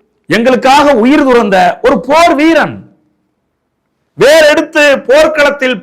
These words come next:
போரிட்டவன். நடுகள் நடுகிற, நட்டு வணங்குகிற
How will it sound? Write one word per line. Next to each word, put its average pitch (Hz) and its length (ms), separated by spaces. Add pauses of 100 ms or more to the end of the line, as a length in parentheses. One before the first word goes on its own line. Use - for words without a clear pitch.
போரிட்டவன். 285 600 (1300)
நடுகள் 320 440 (160)
நடுகிற, 262 320 (540)
நட்டு 226 300 (100)
வணங்குகிற 247 420